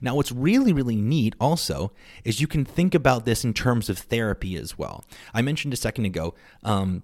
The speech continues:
that if you have too much of this bilirubin floating around in your body, right, it can lead to things like jaundice. And so there are folks, especially the folks who have I B S and things like this, or just people with jaundice more broadly, right,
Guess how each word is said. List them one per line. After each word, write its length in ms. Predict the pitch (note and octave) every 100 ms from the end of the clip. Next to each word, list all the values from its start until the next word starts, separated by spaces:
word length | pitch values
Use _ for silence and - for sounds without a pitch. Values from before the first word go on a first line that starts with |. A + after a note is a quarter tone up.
| -
that 480 | G#2 F#2+ G2+ G2 -
if 180 | - -
you 80 | A2+
have 420 | - - A#2+ -
too 160 | - D3
much 220 | C3+ -
of 60 |
this 80 | G2+
bilirubin 560 | - G#2 G#2 G2+ F#2+ F#2+
floating 340 | - G2 F#2
around 380 | F#2 A#2+ C3+ C3+
in 240 | G2+ F2+ D2
your 120 | D#2
body, 360 | F#2+ A2 D#3 F#3 - _ _ _
right, 260 | F2 G2 - - _ _ _
it 80 | G#2+
can 220 | - A2
lead 140 | G#2+ G#2
to 60 |
things 300 | G#2 G2+ F#2+
like 220 | F#2 F2+ F2
jaundice. 560 | F2+ F2 C#2 G#1+ -
And 180 | - G#2+
so 300 | - G#2+ G2 - - -
there 200 | A2 A2
are 100 | G#2 - -
folks, 360 | F3 D3+ -
especially 340 | G#2 A2 - G2+
the 80 |
folks 160 | - G2
who 100 | F#2+
have 220 | F#2+ F2
I 140 | - F2
B 180 | E2 G2
S 260 | C#3 -
and 120 | G2
things 220 | G2+ G2+ F2+
like 140 | F2
this, 120 | A2+
or 140 | - F#2+
just 160 | F2
people 260 | - F#2 F#2
with 140 | F#2+
jaundice 480 | - G2 G2 F#2+ -
more 160 | G#2 G2
broadly, 480 | G#2 D#3+ D3 C2
right, 200 | F2+ A#2